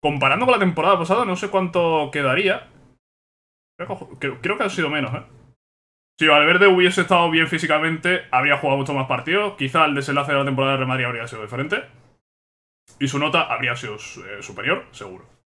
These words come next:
A ver, ¿quién se iba a esperar este nivel de Lucas como lateral? Treinta y cuatro partidos juega Lucas, treinta y uno de titular. Ha sido el lateral derecho titular de la temporada del Real Madrid, ¿eh? De esto no hay ningún tipo de duda. Si hacemos un once ideal de la temporada de Madrid,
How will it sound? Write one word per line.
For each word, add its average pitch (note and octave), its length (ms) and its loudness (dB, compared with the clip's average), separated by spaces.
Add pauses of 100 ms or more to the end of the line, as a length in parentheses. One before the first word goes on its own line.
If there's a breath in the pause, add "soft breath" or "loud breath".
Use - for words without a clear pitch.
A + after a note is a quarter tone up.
(960)
A C#3 120 4
ver, B2 180 4
¿quién F#3 160 6
se G#3+ 80 0
iba G3 80 6
a F#3 60 8
esperar F3+ 520 6
este E3+ 260 0
nivel E3+ 480 4
de B2 100 -4
Lucas E3+ 480 6 (100)
como D#3+ 240 4
lateral? C#3+ 340 4
Treinta C3+ 240 0
y C#3+ 60 2
cuatro F#3+ 200 4
partidos E3 280 2
juega C#3 440 6
Lucas, D#3 420 2
treinta C#3 260 0
y C#3+ 40 -2
uno D#3 120 0
de C#3 60 -2
titular. C#3 420 0
Ha E3+ 120 6
sido A3+ 200 0
el G#3+ 80 6
lateral D#3+ 300 4
derecho D#3+ 260 2
titular D3+ 300 2
de F#3+ 60 2
la D3 60 2
temporada C#3 340 2
del C3+ 60 0
Real B2 120 0
Madrid, C#3+ 280 0
¿eh? - 120 -8 (400)
De A#2+ 60 -12
esto D3 140 -6
no D#3 60 0
hay D3 100 0
ningún C3 240 0
tipo B2 200 -4
de C#3 80 -2
duda. F3+ 260 -4 (500)
Si A#2 80 -6
hacemos D3+ 280 -4
un F3+ 100 2
once E3+ 240 2
ideal D#3+ 280 4
de D#3 120 0
la D3+ 60 -2
temporada D3 380 0
de C#3+ 60 2
Madrid, C#3 360 0